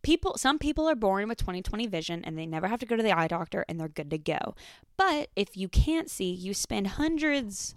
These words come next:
of dollars on contacts, glasses to be able to see. It's like, I'm not saying it should be free, but I'm saying it shouldn't be so expensive because it's rude and it's kind of a necessity. Like,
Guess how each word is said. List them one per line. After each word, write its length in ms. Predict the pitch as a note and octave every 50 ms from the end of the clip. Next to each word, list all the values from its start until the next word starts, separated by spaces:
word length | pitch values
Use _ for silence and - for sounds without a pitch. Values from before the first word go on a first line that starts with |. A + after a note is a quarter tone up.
| - -
of 260 | G#3 F#3+ F#3+ F3+ E3+
dollars 760 | F3 F3+ F#3 G3+ G#3+ G3+ F3 D#3+ D3 D3+ D3+ D#3 E3 - - - - - - - - - _ _ _ _ _ _ _ _ _ _ -
on 160 | E3 D#3+ D#3
contacts, 540 | - - B3 B3+ A#3 A#3+ B3 A#3 A3 - -
glasses 480 | - - G3+ G#3+ A3 G#3+ - F#3+ F3
to 120 | - - E3+
be 120 | F3+ F3+
able 160 | G#3 A3+ G#3+
to 80 | F#3+ F3
see. 320 | - - - E3+ F#3 A#3
It's 160 | - - -
like, 240 | B3+ B3+ G#3+ G#3+ - - - - - - - _
I'm 100 | - B3+
not 120 | E4+ F4
saying 240 | B3+ - B3 C4 C#4
it 100 | C4 G#3+
should 140 | - - G3+
be 100 | F3+ E3+
free, 520 | - - - - F#3+ F#3 G3 A3+ B3+ B3
but 120 | A#3 - F#3
I'm 80 | F3
saying 220 | E3+ - C4 B3 A#3+
it 120 | - -
shouldn't 320 | - - - C#4 C4+ B3 G3+
be 100 | G3+ F3+
so 180 | - - E3
expensive 640 | D#3 - - - - - - D3 D3+ - - - E3
because 200 | F#3+ F3+ - F3
it's 240 | F3 E3 - - -
rude 320 | F3+ F3+ F3+ F3+ F3+ F3 -
and 100 | - E3
it's 120 | D#3+ -
kind 320 | - - - - E4+ A#4 A4+
of 100 | E4+ G#3+
a 60 | G3
necessity. 720 | F3 D#3 D#3 - - - C#4+ - - - - G2 G2+ - - - - - - - _
Like, 280 | C#4 C#4+ C#4+ C4+ -